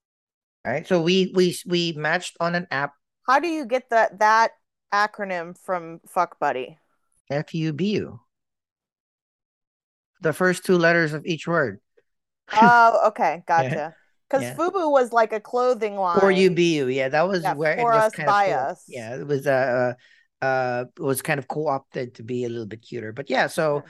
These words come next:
Speaker 1: um, I, I think in the last recording we mentioned that she was coming back, and then,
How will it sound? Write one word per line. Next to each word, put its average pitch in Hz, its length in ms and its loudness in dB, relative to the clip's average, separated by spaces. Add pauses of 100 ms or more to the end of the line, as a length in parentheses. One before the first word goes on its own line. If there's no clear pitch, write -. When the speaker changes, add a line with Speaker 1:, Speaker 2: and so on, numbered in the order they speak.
(380)
Speaker 1:
um, 143 600 -4
I, 143 180 0
I 180 80 2
think 226 220 -2
in 208 100 -2
the 190 80 -2
last 160 320 -2
recording 147 480 -6
we 135 100 -6
mentioned 131 320 -8
that 120 100 -12
she 135 100 -8
was 117 320 -10
coming 120 280 -10
back, 110 300 -8
and 110 140 -10
then, 107 240 -10